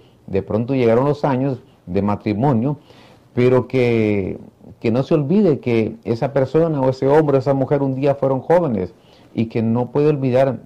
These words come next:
de disfrutar, eh, esa relación. La, la relación del matrimonio hay que aprender a, a disfrutarla. Eh, no importa la cantidad de años, repito,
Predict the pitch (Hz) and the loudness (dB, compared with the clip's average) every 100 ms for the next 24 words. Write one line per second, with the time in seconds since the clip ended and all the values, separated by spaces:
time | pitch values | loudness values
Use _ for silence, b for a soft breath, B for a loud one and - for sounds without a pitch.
0 | - 92 107 104 - 101 - 131 156 95 | -12 -2 0 0 -2 -6 0 2 2 0
1 | - B B B B B 101 101 78 - | -8 B B B B B 0 0 0 -4
2 | 110 107 104 98 87 - 104 87 - - | -4 -2 -2 -2 -4 -4 -4 -4 -6 -14
3 | - 104 107 104 156 175 170 151 127 127 | -6 -4 -2 -2 -2 -2 0 0 0 -2
4 | 165 214 185 113 - 131 151 139 127 151 | 0 0 0 -4 -8 -6 -6 -6 -2 0
5 | 143 104 - 101 95 104 101 170 190 120 | 0 -2 -4 -6 -4 -6 -2 0 0 0
6 | 85 - _ B B B B B B B | -4 -8 _ B B B B B B B
7 | 101 104 98 95 92 92 120 185 185 196 | -2 0 0 0 -2 -2 0 0 0 0
8 | 185 151 - 117 110 123 110 104 107 95 | 2 2 0 -4 0 0 2 2 2 0
9 | 90 90 - 95 - | -2 -2 -2 -4 -4